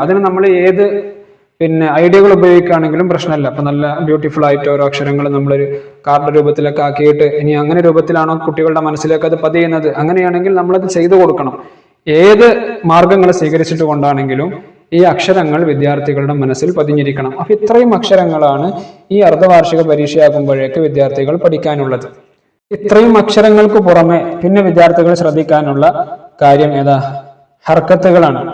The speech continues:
ഫതഹ്, അതുപോലെ കസ്ർ, ലമ്മ്, പിന്നെ കൂടുതലായിട്ടും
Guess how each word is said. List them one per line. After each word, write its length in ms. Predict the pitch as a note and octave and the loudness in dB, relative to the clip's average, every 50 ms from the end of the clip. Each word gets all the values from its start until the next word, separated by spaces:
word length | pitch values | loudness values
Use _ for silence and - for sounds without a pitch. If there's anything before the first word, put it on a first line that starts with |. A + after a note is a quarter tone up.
| - - - _ _ _ _ _ _ | -14 -18 -20 _ _ _ _ _ _
ഫതഹ്, 420 | - C3+ C3 - C3+ B2 B2 C#3 F3 A3+ A#3 F#3 - - - _ - | -8 -8 -6 -4 -4 -4 -2 -2 -2 -2 -4 -8 -12 -16 -16 _ -6
അതുപോലെ 360 | E3+ D3+ C#3+ C#3+ D3 C#3+ C#3+ C#3 C#3+ | -4 -2 0 0 2 0 0 -2 -2
കസ്ർ, 280 | C#3 B2 - C3 B2 B2+ D3 G3+ - - - - - _ _ - C#3 | -4 -4 -4 -4 -4 -4 -4 -4 -6 -8 -14 -16 -20 _ _ -4 -2
ലമ്മ്, 360 | C#3+ C#3+ C#3 B2+ B2+ C#3 E3 A#3+ - - - - - _ _ _ _ _ _ _ _ _ - | -2 -2 -2 -4 -4 -4 -4 -4 -6 -10 -14 -16 -20 _ _ _ _ _ _ _ _ _ -4
പിന്നെ 300 | - F3+ F#3 F3+ F#3+ G#3+ - G3+ A3+ F#3+ G#3+ - - - _ _ _ _ _ _ _ _ _ _ _ _ _ _ _ _ _ _ _ _ _ - | -2 0 2 2 0 0 -2 -4 -6 -10 -12 -16 -18 -20 _ _ _ _ _ _ _ _ _ _ _ _ _ _ _ _ _ _ _ _ _ 2
കൂടുതലായിട്ടും 600 | G3+ G#3 G#3 G#3 G#3 A3 G3+ F#3+ F3+ - G3+ G3 | 4 4 4 4 6 6 4 4 4 2 0 0